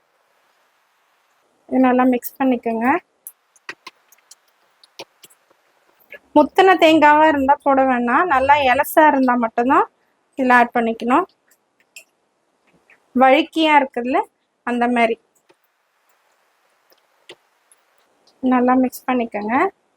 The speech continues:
சியா சீட்ஸ் வந்து நம்ம ஊற வச்சது இதுல போட்டுக்கலாம். இது எல்லாமே உடம்புக்கு நல்லா குளிர்ச்சி. நம்ம வெளியே ஜூஸ்லாம் வாங்கி குடிக்கிறதோட இந்த மாதிரி நம்ம வீட்லயே வந்து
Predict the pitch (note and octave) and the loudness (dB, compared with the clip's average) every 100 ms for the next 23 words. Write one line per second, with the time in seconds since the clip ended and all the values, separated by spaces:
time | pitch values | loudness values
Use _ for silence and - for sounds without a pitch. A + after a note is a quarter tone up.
0 | - _ _ _ - - D#4 D#4 D#4 C#4 | -20 _ _ _ -4 0 4 4 2 -4
1 | C4 - B3+ B3+ E4+ C#5 _ _ _ _ | -6 -4 -4 0 0 0 _ _ _ _
2 | _ _ _ _ C4 C4 C4 C4+ C4 A#3+ | _ _ _ _ -4 2 4 4 2 -4
3 | - B3 A#3+ A3+ A3+ A3 - - A3 D4+ | -6 -6 -2 -4 -4 -6 -8 -2 0 0
4 | - _ _ _ _ _ _ _ _ _ | -2 _ _ _ _ _ _ _ _ _
5 | _ _ _ _ _ _ _ _ _ _ | _ _ _ _ _ _ _ _ _ _
6 | - C4+ C4 D4 D#4+ E4+ G4+ D#4+ C#4+ E4 | -2 2 4 4 4 4 4 4 2 -2
7 | - D4 B3+ C4+ - D4 C#4+ C4+ - C4+ | -2 0 2 0 0 -2 -2 -4 -4 -2
8 | G4+ - _ _ _ _ _ _ _ - | -2 -4 _ _ _ _ _ _ _ -4
9 | C4 C4 C4 C#4+ F4+ D4+ D#4 D#4+ - D#4 | 0 4 4 6 4 4 2 -2 0 0
10 | D#4 C#4+ C#4 D4 - A#3 - A#3+ B3 B3+ | 2 2 0 -4 -6 -6 -4 -2 0 2
11 | F4+ B4+ - - _ C#4+ C#4+ D4 D#4+ D4 | 2 0 -12 -20 _ 0 2 4 4 2
12 | C4+ D4 D4 C4+ D4 D4+ C4+ B3+ | 0 -4 -6 -2 0 2 0 2